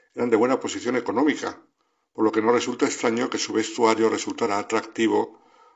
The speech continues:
para las milicianas, que eran mujeres de condición humilde. Pero después de muertas, las milicianas hicieron escarnio de los cuerpos durante gran parte de la tarde,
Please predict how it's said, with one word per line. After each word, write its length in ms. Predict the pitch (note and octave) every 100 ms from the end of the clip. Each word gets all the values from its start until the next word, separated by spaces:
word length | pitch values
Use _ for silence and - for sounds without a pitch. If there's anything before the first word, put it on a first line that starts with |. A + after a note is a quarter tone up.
| _
para 240 | C3+ C3 C3
las 180 | A#2 G#2
milicianas, 600 | G#2+ G#2+ A#2 A2 A#2+ -
que 220 | A2 G2+
eran 260 | G2+ G#2 G#2+
mujeres 340 | - G#2 G#2+
de 80 | G#2+
condición 380 | G2+ F2+ A2+ G2
humilde. 560 | F#2+ G2 F#2+ F#2+ F#2 _ _ _ _ _ _ _ _ _ -
Pero 180 | A#2
después 280 | A2 A2 A2+
de 80 | A#2
muertas, 360 | A2+ A#2 B2+ C#3
las 120 | B2+
milicianas 480 | G#2+ G2+ A#2+ A#2+ -
hicieron 340 | - A#2 B2+
escarnio 720 | - - - A2+ A#2 B2 C3 - _ _ _
de 100 | A2
los 180 | G#2 -
cuerpos 460 | - A#2 C3 - A2+
durante 480 | G#2+ G#2+ G#2 - G2
gran 300 | A2 A#2+ A2+
parte 320 | B2 B2 A2+
de 60 |
la 160 | F#2+ F#2+
tarde, 540 | A2+ D3+ A#2+ F#2 -